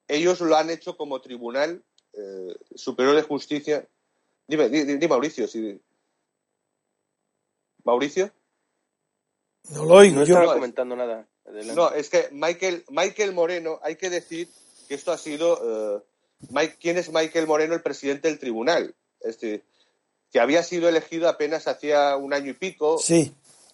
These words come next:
Speaker 1: Y, y el, y la Asamblea Nacional había cuestionado ese mo-, ese nombramiento, ¿sí?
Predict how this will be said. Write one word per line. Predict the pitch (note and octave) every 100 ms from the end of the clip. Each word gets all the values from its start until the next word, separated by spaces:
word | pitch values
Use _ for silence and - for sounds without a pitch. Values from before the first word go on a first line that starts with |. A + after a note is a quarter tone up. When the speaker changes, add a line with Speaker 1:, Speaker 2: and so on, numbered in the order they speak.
| _ -
Speaker 1:
Y, | C3+ C3 D3+
y | C#3
el, | C3 B2+ B2+ -
y | B2+
la | B2+
Asamblea | B2+ - A#2 C3+ E3+ E3+
Nacional | E3 - D#3 D#3+ D3+ E3 - _ _ _ _ _ _ _ _
había | A#2+ B2+ E3 E3
cuestionado | D#3+ - C#3+ D3+ D#3+
ese | D#3 C#3
mo-, | B2+ C#3
ese | C#3 E3
nombramiento, | D3+ C3 A#2 C#3+ C3+ A#2 D#2 - _ _ -
¿sí? | - E3+